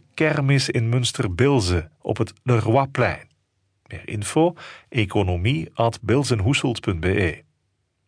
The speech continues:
Vanaf donderdag veertien mei, poppenbar Fres in de Hertstraat.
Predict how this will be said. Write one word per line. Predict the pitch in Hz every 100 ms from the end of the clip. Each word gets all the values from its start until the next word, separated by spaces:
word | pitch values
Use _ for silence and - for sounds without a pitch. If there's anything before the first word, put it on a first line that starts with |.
| _ - - - - _ _ _
Vanaf | 117 135 165 160 -
donderdag | - 135 165 165 156 151 143 - -
veertien | 90 101 160 156 151 139
mei, | 123 117 82 - - _ _ _
poppenbar | - 170 160 143 104 127 135 135 -
Fres | - - 165 160 120 - - - - - -
in | 120
de | 113 104
Hertstraat. | 101 139 - - 127 98 - -